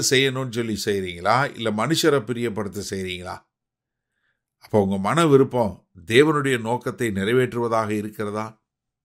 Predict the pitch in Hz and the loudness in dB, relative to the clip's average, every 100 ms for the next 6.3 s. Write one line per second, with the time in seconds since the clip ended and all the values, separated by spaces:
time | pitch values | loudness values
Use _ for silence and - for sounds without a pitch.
0 | _ _ _ _ _ _ - 110 107 113 | _ _ _ _ _ _ 4 4 6 4
1 | 120 127 143 110 101 110 113 117 120 101 | 6 6 4 2 -4 -2 -2 0 -2 -4
2 | 98 101 104 117 123 139 - _ _ _ | -6 -2 0 4 4 2 -2 _ _ _
3 | _ 98 101 120 147 151 107 117 - 107 | _ -6 2 8 8 8 0 -2 0 -2
4 | 101 98 - 101 95 92 92 90 _ 104 | -2 -2 -2 -2 -4 -8 -8 -10 _ -12
5 | 92 113 120 120 104 110 110 107 110 113 | -4 -2 0 0 0 -2 -4 -4 -6 -2
6 | 117 107 120 | -4 -2 -4